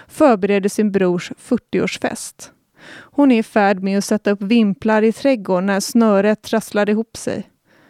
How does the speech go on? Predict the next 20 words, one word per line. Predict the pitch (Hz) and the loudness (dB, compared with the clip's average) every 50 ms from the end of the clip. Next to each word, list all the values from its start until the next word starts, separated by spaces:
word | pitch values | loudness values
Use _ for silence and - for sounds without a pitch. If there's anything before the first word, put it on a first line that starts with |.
| _ _ | _ _
Och | _ _ - 262 | _ _ -4 0
då | 220 254 247 | 2 2 0
brister | 196 190 208 214 - - - - 220 | 2 0 -2 -2 -4 -6 -4 -2 -2
det | 208 | -2
för | 202 - 208 | 0 -2 -2
henne | 190 220 202 185 180 | -2 0 -2 -2 -2
och | 180 185 - | -4 -4 -2
tårarna | - 233 214 208 196 196 202 208 208 | 0 0 2 2 2 2 0 0 0
bara | 202 214 208 208 208 214 | 0 2 2 2 2 2
rinner. | 202 214 220 226 226 208 180 - 202 - - _ _ _ _ _ _ _ _ _ _ _ _ _ _ | 2 0 0 0 0 -2 -4 -6 -8 -10 -12 _ _ _ _ _ _ _ _ _ _ _ _ _ _
Alla | - - 247 240 240 240 | 0 0 2 4 2 2
känslor | - - 269 254 240 220 214 - - - 240 233 220 | 2 0 2 2 2 2 0 -4 -2 0 2 2 4
och | 214 214 | 4 4
minnen | 220 226 247 240 226 214 220 226 240 233 214 208 - | 4 4 4 4 4 2 2 2 0 0 0 -2 -4
sköljer | - - 247 233 226 220 214 | 0 2 2 2 4 2 2
över | 208 226 214 208 208 | 2 2 2 2 2
henne | 220 226 208 196 190 196 | 0 0 0 0 -2 -4
på | 190 - 220 | -2 -2 -2
en | 190 190 190 196 | -2 0 -2 -2
gång. | 196 220 220 214 - - 196 | -2 -2 -4 -4 -4 -8 -12